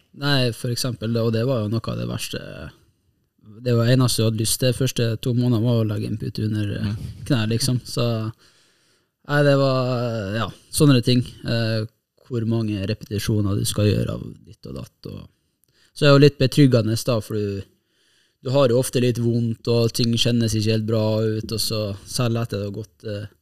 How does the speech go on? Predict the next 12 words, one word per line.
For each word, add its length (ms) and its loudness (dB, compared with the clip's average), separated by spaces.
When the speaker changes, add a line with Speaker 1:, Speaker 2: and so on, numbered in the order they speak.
Speaker 1:
to, 180 0
tre, 300 0
fire, 320 0
fem, 340 -8
kanskje 260 -8
seks, 260 -6
sju, 220 -4
åtte 280 -10
måneder, 460 -6
liksom, 260 0
og 80 -2
så 220 -8